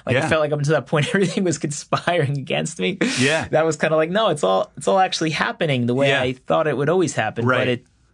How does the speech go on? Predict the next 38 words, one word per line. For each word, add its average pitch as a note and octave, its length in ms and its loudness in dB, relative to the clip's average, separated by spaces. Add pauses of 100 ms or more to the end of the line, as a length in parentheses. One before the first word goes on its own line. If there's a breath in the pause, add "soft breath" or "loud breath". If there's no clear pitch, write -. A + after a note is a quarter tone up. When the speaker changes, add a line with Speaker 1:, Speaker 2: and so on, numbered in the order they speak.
(120)
Speaker 2:
It A2+ 80 0
just A#2 180 2
Speaker 1:
n-, A2+ 60 0
Speaker 2:
took A#2+ 140 2
Speaker 1:
never A#2+ 220 0
Speaker 2:
a A2+ 40 0
few C3 100 2
Speaker 1:
does. A#2 120 2
Speaker 2:
more A2+ 140 4
years. A#2+ 400 -2 (480)
Speaker 1:
Took B2 160 -4
a G#2 40 -4
few, A#2+ 200 -2
t-, - 160 -16 (100)
took E3 220 -4
probably C#3+ 180 0
six - 340 -4
more C3+ 180 0
years. G#2 400 -6
Speaker 2:
Yeah. C3 180 2 (120)
Speaker 1:
Uh, A2+ 280 0 (600 loud breath)
but, A2+ 300 0
um, G#2 460 0 (160)
yeah, G3+ 200 0
so, B2+ 200 -4
so - 200 -6
that, D3 260 0
so - 140 -6
that C#3+ 160 2
started, B2+ 400 -2 (500)
um, G#2+ 240 0
the G#2+ 80 0
ball G#2 200 -2
rolling A2 240 -2
for G#2+ 140 -10
me G#2 140 -2
at G#2 80 -6
Saatchi, - 520 -4